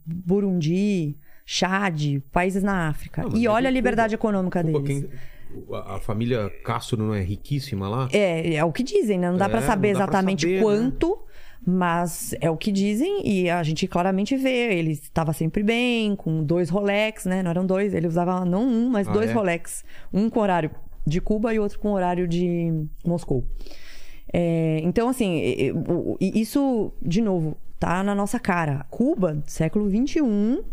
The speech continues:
Speaker 1: está prendendo manifestantes. Eles se manifestaram durante a pandemia, porque tava sem remédio, et cetera. E eles prenderam esses manifestantes pacíficos,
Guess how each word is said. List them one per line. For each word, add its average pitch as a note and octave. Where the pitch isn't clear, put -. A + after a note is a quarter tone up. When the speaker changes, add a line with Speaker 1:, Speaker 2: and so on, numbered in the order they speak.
Speaker 1:
está -
prendendo G3
manifestantes. B3+
Eles D#3
se -
manifestaram F3+
durante F3+
a -
pandemia, F3+
porque -
tava D#3+
sem F3
remédio, E3
et D#3+
cetera. F#3
E G3+
eles G3+
prenderam A#3+
esses B3
manifestantes A#3
pacíficos, A3